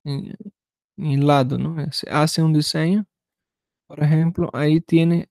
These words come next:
eh, un tejido epitelial plano simples. Si estoy pidiendo un tejido epitelial plano simples, simplemente ustedes van a dibujar un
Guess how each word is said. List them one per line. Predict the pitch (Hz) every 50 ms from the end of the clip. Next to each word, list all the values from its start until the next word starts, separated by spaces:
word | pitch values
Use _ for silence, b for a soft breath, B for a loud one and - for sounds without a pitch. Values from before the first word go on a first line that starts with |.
| - - -
eh, | - 151 147 147 143 143 143 143
un | 139 151 156
tejido | 156 160 165 170 170 170
epitelial | 165 - 165 160 160 156 160 160 160
plano | - - - 156 156 156 156 147
simples. | - - - 156 147 139 143 - - - - - _ _ _ _ _ _ b b b b b b
Si | - - - 175
estoy | 175 - 208 220
pidiendo | 220 - 220 202 196 196 196 190
un | 185 185
tejido | - 175 175 180 180 185
epitelial | 175 - - 175 170 170 160 160 160 170
plano | - - 170 170 180 202
simples, | - - - 208 214 226 226 - 254 262 254
simplemente | - - - 226 220 214 - 214 202 190 180 175 180 185 - 196 196
ustedes | 196 - - - 170 170
van | 185 165 160 160
a |
dibujar | 160 147 151 151 151 156 160
un | 160 160 180 196